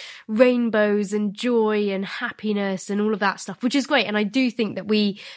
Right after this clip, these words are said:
should be able to feel all of those emotions and, and not have any shame around our identities. But sometimes I don't wanna feel pride, and sometimes I just wanna feel, like,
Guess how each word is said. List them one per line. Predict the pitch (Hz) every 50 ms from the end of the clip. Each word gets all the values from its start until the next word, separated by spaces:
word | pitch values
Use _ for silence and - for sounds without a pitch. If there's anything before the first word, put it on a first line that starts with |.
| -
should | - - - 247 233 202
be | - 220
able | 214 208 196 202
to | - 208
feel | - - 220 220 214
all | 214 220 220
of | 214
those | 190 214 208 202 196
emotions | 202 196 196 196 202 - - 202 196 190 185
and, | 190 185 185
and | - - 208
not | 202 208 - 202
have | 202 196 -
any | - 226 220 220 220 220
shame | 208 - 208 196 202 196 196
around | 190 190 190 185 185 190
our | 190 185
identities. | 180 185 180 196 190 190 175 - - 190 190 - - - - - - - _
But | - 254 214
sometimes | - - 311 302 302 - 320 320 302 285
I | 294 277
don't | 208 - 226 214 220 214 -
wanna | 202 196 185
feel | - - 185 180
pride, | 175 175 - 202 180 175 175 175 175 175 - -
and | 202 202 190
sometimes | - 220 226 220 - 254 240 233 220
I | 226 214
just | 208 - 202 - -
wanna | 208 202 190
feel, | - - 208 202 196 196 202 196 196 - - - - _ _ -
like, | 214 190 185 185 180 - - -